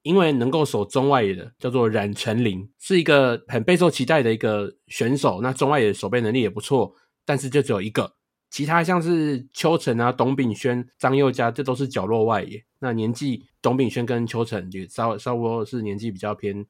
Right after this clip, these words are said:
大一点点这样子。所以我觉得外野跟内野的中线人才是味全现在所欠缺的啦。而且大家也知道，味全一直以来游击手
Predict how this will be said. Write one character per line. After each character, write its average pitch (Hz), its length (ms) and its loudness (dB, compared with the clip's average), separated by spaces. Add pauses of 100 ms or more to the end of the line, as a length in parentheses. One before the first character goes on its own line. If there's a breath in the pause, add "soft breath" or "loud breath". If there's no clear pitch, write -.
(140)
大 123 200 2
一 113 100 -4
点 95 240 -8
点 98 180 -14
这 107 120 -10
样 82 160 -12
子。 - 120 -20
所 214 140 2
以 214 160 0 (560 soft breath)
我 131 140 2
觉 208 100 8
得 226 240 4 (240)
外 240 160 0
野 127 240 2
跟 180 280 0
内 190 140 2
野 104 140 0
的 107 100 0
中 147 240 -2
线 139 200 0
人 104 180 -2
才 101 260 -6
是 107 640 -6 (100)
味 147 200 2
全 98 220 -6
现 127 120 -4
在 123 80 -2
所 123 200 -8
欠 98 280 -6
缺 92 220 -12
的 95 80 -18
啦。 - 100 -20 (140)
而 120 80 -6
且 113 240 -2
大 135 140 0
家 127 100 4
也 104 160 -2
知 - 100 -14
道， 113 300 -2
味 139 140 6
全 104 200 -4
一 117 80 -10
直 110 140 -8
以 95 40 -6
来 92 120 -8
游 98 160 -2
击 104 160 -8
手 92 260 -10